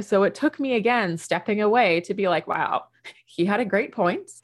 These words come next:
He even asked me very nicely. I was just in a foul mood and he didn't get a great reaction from me. So I did have to come back and say, "Yes,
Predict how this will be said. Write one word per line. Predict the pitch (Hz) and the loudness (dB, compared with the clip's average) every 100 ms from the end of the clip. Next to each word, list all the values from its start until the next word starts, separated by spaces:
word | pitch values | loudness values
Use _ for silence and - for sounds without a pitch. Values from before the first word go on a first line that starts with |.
| - - - | -20 -20 -18
He | - - | -10 -4
even | 180 196 | -2 0
asked | 180 233 - | -2 -4 -4
me | 202 | -4
very | 196 170 156 269 | -2 0 0 2
nicely. | 196 151 - - 302 - | 0 -2 -4 -4 -2 -2
I | - 160 165 | -2 0 0
was | 220 | 0
just | - 170 165 | -2 -4 -4
in | 160 | -6
a | 165 | -4
foul | 180 156 160 | 0 0 0
mood | 151 135 175 247 - | 0 0 0 0 -4
and | 196 185 185 180 - - _ _ | -4 -2 -2 -4 -10 -20 _ _
he | - 240 | -8 -6
didn't | 226 - | -6 -2
get | 277 453 | 0 2
a | |
great | 190 143 | 2 0
reaction | 151 - - 156 160 | 0 -4 -8 -10 -6
from | 170 | -4
me. | 151 | -4
So | 165 214 | -2 0
I | 220 | 2
did | 240 | 2
have | 220 - | -2 -4
to | |
come | 190 165 | -4 -4
back | 151 - | -4 -4
and | 175 | -6
say, | 170 151 | -4 -2
"Yes, | 165 151 147 - | -2 -4 -6 -16